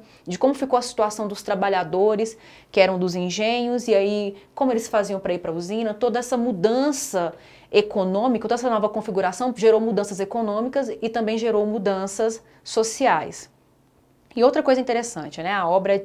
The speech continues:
foi publicada em mil novecentos e trinta e dois. Ela se passa nesse tempo aí, a escravidão no Brasil já tinha sido abolida, mas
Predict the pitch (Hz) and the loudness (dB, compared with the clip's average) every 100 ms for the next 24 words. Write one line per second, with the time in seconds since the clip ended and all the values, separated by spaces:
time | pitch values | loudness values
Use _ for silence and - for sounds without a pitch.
0 | - 185 175 170 175 170 175 208 202 202 | -4 -8 -6 -4 -2 -2 -4 -4 -4 -4
1 | 196 190 190 196 202 208 156 151 - - | -6 -6 -6 -4 0 0 -2 -6 -12 -18
2 | - - - - 175 - 220 190 190 190 | -20 -20 -8 -4 -2 -2 2 4 4 -2
3 | 175 175 - 170 170 214 202 214 262 - | -6 -6 -6 -6 -2 0 2 0 -2 -8
4 | - - - - 180 196 - 247 226 196 | -20 -20 -4 4 4 4 6 6 8 6
5 | 233 302 285 208 214 202 185 202 202 185 | 6 6 6 6 6 6 4 2 2 -2
6 | - 269 277 - 208 190 165 170 170 226 | -2 -2 -2 -2 2 2 2 -2 0 0
7 | 254 320 339 - - - - - 185 220 | 2 2 0 -8 -20 -20 -20 -6 4 6
8 | 226 262 269 | 8 6 4